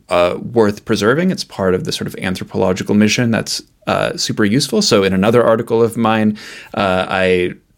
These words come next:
talk about the anthropology of trapping and algorithms together.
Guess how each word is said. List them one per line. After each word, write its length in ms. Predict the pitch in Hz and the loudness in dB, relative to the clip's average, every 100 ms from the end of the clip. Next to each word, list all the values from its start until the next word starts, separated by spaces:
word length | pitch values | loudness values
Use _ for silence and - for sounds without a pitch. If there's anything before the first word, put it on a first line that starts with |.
| _ | _
talk 220 | - 101 | -4 0
about 120 | 107 101 | 0 -2
the 100 | 95 | -4
anthropology 600 | 101 98 107 98 95 95 | -6 -4 -2 0 0 0
of 160 | - | 0
trapping 760 | - 123 117 147 135 131 135 135 - | -2 -4 -2 0 0 0 0 -2 0
and 220 | 135 135 135 | 2 2 2
algorithms 580 | 131 147 151 151 160 - | 0 2 2 0 -2 -2
together. 460 | 165 165 175 180 | 0 2 2 0